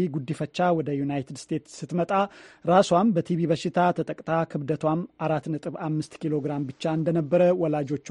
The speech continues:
ይናገራሉ። አሁን ገና በአዳጊነት ዕድሜዋ የከፍተኛ ትምህርት አክሊልን የተቀዳጀችው ሃና ከትምህርቷ ጎን ለጎን ቲቢን ከዓለም ላይ ለማጥፋት ከሚንቀሳቀሱ ተማሪዎች ጋር እየሰራች ትገኛለች። ኤደን ገረመው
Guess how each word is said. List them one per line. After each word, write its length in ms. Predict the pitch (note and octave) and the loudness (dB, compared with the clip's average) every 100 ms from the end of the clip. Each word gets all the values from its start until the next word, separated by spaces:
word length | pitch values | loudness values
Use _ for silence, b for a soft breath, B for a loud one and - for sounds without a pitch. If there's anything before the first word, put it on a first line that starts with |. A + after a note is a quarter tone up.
| D3+ | 0
ይናገራሉ። 640 | D3+ D3+ D#3 C#3 E3+ E3+ D#3+ C3+ B B B B B | 0 0 0 2 4 6 4 0 B B B B B
አሁን 180 | D3+ G3+ | 4 6
ገና 180 | G3+ G3+ G3+ | 8 8 8
በአዳጊነት 800 | F#3 F3 E3+ E3+ D3+ E3+ E3 E3 | 8 6 4 4 4 4 2 0
ዕድሜዋ 380 | F#3 D#3+ D#3 D#3+ E3 | -2 0 2 2 2
የከፍተኛ 680 | D#3 D3 - D3+ D#3 D#3 D3+ | 0 -4 -8 -4 0 0 0
ትምህርት 420 | D#3 D3+ C3+ - F3 - | 0 -2 -2 -4 -6 -2
አክሊልን 460 | D#3+ E3+ D3+ E3+ F#3 | -2 0 2 2 2
የተቀዳጀችው 840 | F3 F3+ F3 D#3+ C3 D3 - D3 | 0 -2 0 0 -2 -4 -6 -6
ሃና 280 | B2 E3+ E3+ F#3+ G3 | -2 0 2 2 0
ከትምህርቷ 680 | - D#3+ D3+ F3 E3 E3 - F#3 F3+ C#3+ | -2 -2 -2 0 0 0 2 2 2 0
ጎን 240 | D#3+ D#3 D3+ | 0 0 0
ለጎን 360 | D3 D3 F3+ F3 - | -2 0 2 2 0
ቲቢን 380 | F3+ E3 F3+ G3 | -2 0 0 0
ከዓለም 480 | E3 D3+ D3 D3 | -2 -2 -2 -4
ላይ 140 | C#3+ D3 | -2 -2
ለማጥፋት 520 | D3 D#3+ - F#3+ F#3+ | -2 -2 -2 -2 -2
ከሚንቀሳቀሱ 800 | - F3+ G#3+ G#3+ D3 C#3+ - - D3 | -2 0 0 -2 -6 -8 -8 -16 -8
ተማሪዎች 480 | D#3 D#3+ D#3 D3+ B2+ | -2 0 0 0 -2
ጋር 200 | F3 E3+ F3 _ | 0 0 -2 _
እየሰራች 580 | D#3 D3+ D3+ C#3+ C#3+ - | -6 -4 -4 -2 -4 -6
ትገኛለች። 600 | - C#3+ D#3+ F3 F3 D3 - B B B B B B B B _ | -6 -2 2 2 2 -2 -6 B B B B B B B B _
ኤደን 240 | F#3+ G#3+ G3 | 4 6 8
ገረመው 440 | F#3+ F#3 F#3+ G3 | 8 10 8 6